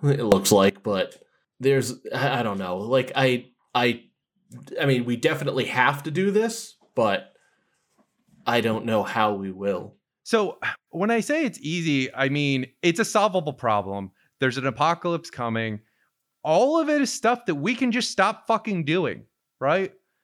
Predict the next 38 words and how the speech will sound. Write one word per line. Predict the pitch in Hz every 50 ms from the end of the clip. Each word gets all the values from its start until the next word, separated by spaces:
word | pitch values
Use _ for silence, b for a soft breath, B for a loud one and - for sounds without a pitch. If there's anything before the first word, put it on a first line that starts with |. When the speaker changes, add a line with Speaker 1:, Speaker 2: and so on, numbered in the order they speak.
| _ _ -
Speaker 2:
W-, | 156 160 190 - -
we, | 190 185 208 185
and | 196 226 240
we | 285 302 254
have | 180 196 - - 220
solutions. | - - 254 269 320 294 202 208 185 175
It's | 180 170
not | 269 285
even | 302 247 226 208
like, | 170 147 131 - -
"Oh, | 180 214 202 156 143 139
well, | 135 135
we | 131 156
have | 165 180 185 156 131
no | 135 135 135 147 180 202 208 214
possible | 165 - - - 175 175 180 170 - 175 160 185
alternative." | 165 139 135 - - 170 170 165 139 117 101
Like, | 120 117 117
no, | 156 180 233 202 135 117
we've | 101 117 135 135
been | 135 143 123
building | 113 156 196 233 220 170 143
the | 131
alternatives. | 117 113 113 113 - 120 117 117 120 120 117 - b b b b
They're | b 131
cheaper | 123 - - - 220 214 233 196
than | 180 185 180
they've | 170 160 147
ever | 147 139 135 135 127 117
been. | 110 113 110 107 110 113 110 b b b b b
They're | 143 143 131
actually | 127 147 165 185 - - - 190 175 151
semi-viable. | 139 - - - 185 220 254 247 226 202 160 127 120 123 127 165 233 220 160 120 117 110 104 107 113 110 b b b b
You | 135 139 175 254 247
can | - - 202 247 285 262 220
start | - - 180 202 233 220 -
aggressively | 151 143 131 131 123 135 147 160 - - 175 160 151 156 147
reducing, | 135 135 131 120 117 123 131 143 143 - 139 127 123 120 117 117